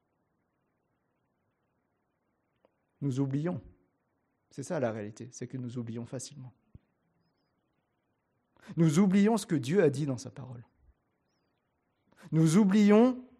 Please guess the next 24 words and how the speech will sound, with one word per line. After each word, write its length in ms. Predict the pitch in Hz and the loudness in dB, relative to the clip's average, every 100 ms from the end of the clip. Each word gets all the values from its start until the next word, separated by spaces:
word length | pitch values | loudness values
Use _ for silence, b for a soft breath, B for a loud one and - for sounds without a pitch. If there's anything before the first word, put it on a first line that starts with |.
| _ _ _ _ _ _ _ _ | _ _ _ _ _ _ _ _
ce 80 | - | 0
que 100 | 156 | 0
Dieu 220 | 127 175 | 6 6
a 60 | 139 | 4
promis. 440 | - 190 185 151 - - - _ _ _ _ _ _ _ _ _ _ _ _ _ _ _ _ _ _ _ b | 4 2 2 -4 -10 -16 -20 _ _ _ _ _ _ _ _ _ _ _ _ _ _ _ _ _ _ _ b
Et 60 | 160 | -4
ce 100 | 160 | 0
n'est 80 | 196 | 2
pas 140 | 226 | 2
pour 140 | 220 185 | 4 4
rien 200 | 214 220 | 4 2
si 120 | 170 | -2
nous 100 | 156 | -4
continuons 520 | 175 170 180 175 185 | -4 -4 -2 -2 -2
de 100 | 147 | -2
nous 600 | 139 131 147 _ 156 127 | -2 -4 -6 _ -4 2
encourager, 580 | 151 175 160 151 147 135 | 2 2 0 0 0 -2
de 100 | 131 | -2
nous 220 | 147 143 | 0 4
exhorter 400 | 180 175 151 190 | 4 4 2 2
les 200 | 160 147 | 2 4
uns 80 | 165 | 2
les 180 | 151 160 | 2 0
autres 220 | 160 | -2